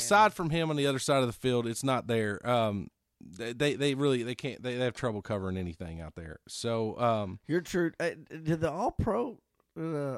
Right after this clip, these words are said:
Speaker 2: All-Pro come out in the N F L?
Speaker 1: I don't know. I haven't seen it.
Speaker 2: Someone said that the Associated Press came out. I was, I was surprised because I noticed Micah Parsons, uh,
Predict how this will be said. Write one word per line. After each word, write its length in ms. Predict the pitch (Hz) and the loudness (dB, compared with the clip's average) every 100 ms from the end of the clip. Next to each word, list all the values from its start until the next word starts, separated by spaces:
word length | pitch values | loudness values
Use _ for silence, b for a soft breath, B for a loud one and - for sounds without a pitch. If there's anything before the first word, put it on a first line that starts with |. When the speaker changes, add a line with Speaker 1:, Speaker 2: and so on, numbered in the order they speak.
| - | -6
Speaker 2:
All-Pro 400 | 185 233 214 202 | -6 -6 -6 -6
come 220 | 185 208 | -6 -4
out 180 | 202 196 | -2 -2
in 60 | 180 | -2
the 40 | |
N 120 | 190 | 0
F 160 | 175 185 | -2 -2
L? 320 | 185 185 170 - _ _ _ _ _ _ _ | -2 -4 -8 -12 _ _ _ _ _ _ _
Speaker 1:
I 240 | 110 101 92 | -4 -2 -2
don't 160 | 90 | -4
know. 240 | 82 87 87 - | -6 -8 -12 -10
I 60 | 104 | -8
haven't 180 | 92 - | -8 -6
seen 140 | 101 | -4
it. 60 | 104 | -2
Speaker 2:
Someone 300 | 269 320 185 | -4 -8 -12
said 320 | - 160 139 | -8 -8 -6
that 160 | 135 | -8
the 280 | 120 127 120 | -8 -6 -6
Associated 600 | 117 - 147 - 147 120 | -8 -8 -8 -8 -10 -4
Press 240 | 127 139 - | -4 -4 -8
came 160 | 123 | -10
out. 220 | 120 120 - | -8 -6 -2
I 100 | 190 | 0
was, 280 | 214 135 - | 0 -2 -2
I 120 | 165 | -2
was 160 | 190 - | -2 -6
surprised 460 | 147 160 160 131 | -2 0 2 0
because 340 | 127 147 143 131 | -4 -4 -4 -4
I 120 | 143 | -6
noticed 440 | 147 160 156 120 | -4 -4 -4 -8
Micah 420 | 117 131 151 - | -8 -6 -6 -10
Parsons, 960 | 127 - 139 160 151 - 110 101 90 - _ _ _ _ _ _ _ _ _ _ _ - | -2 -2 0 -4 -6 -16 -20 -20 -20 -20 _ _ _ _ _ _ _ _ _ _ _ -18
uh, 360 | 117 104 98 | -16 -16 -18